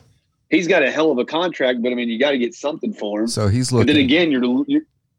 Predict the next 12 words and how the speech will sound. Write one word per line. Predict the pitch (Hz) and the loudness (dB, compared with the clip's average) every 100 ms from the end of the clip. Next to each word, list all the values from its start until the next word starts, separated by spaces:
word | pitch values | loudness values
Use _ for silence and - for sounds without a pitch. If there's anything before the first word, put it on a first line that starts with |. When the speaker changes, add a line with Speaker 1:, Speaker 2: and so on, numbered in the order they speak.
| - | -10
Speaker 2:
Mm-hmm. | 107 131 | -2 0
Speaker 1:
but | 160 | 2
yeah, | 190 | 2
but | 147 - | 0 0
you're | 156 | 0
losing | 147 165 196 170 170 | 2 2 2 -2 0
a, | 139 127 113 | 0 -2 -10
you're | 135 156 | -2 0
losing | 147 170 175 160 | 2 2 2 -2
two | 120 160 151 | 0 0 2
good | 139 127 | 2 0
players | - 156 180 120 123 | 0 2 2 0 -4